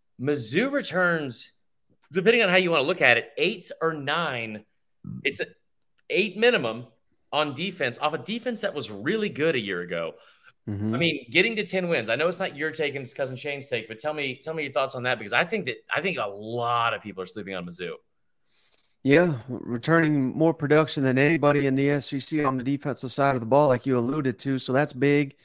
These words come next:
Speaker 2: Uh, you know, the thing with Missouri that's tough to gauge is Brady Cook just, you know, he looked so average last season, but then it comes out he had what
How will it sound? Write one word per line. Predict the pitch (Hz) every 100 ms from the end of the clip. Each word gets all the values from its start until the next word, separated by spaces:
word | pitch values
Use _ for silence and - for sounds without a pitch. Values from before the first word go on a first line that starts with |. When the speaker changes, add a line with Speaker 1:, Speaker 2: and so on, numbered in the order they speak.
| _ _ _ _ _
Speaker 2:
Uh, | - 131 131 131
you | 123
know, | 160 131 - _ _ _ _ _ _ _ _ _ - - - -
the | 160
thing | 233 247
with | 226 208
Missouri | 147 117 156 175
that's | 147 -
tough | - 156 156
to | 127
gauge | 127 143 170 180 135
is | 123 117 - - _ _ _ _ _ - -
Brady | 143 196 214 170
Cook | - 185 190 190
just, | 170 151 - _ _ _ _ _ _ -
you | 196
know, | 170
he | 165
looked | 190 202
so | - 170 -
average | 147 170 175 185 180 -
last | 156 175 185 -
season, | 185 180 165 147
but | 135
then | 156
it | 151
comes | - 156 139
out | 151 147
he | 143 143
had | 143 143 143 127 _ _ _ _ -
what | 131 135 -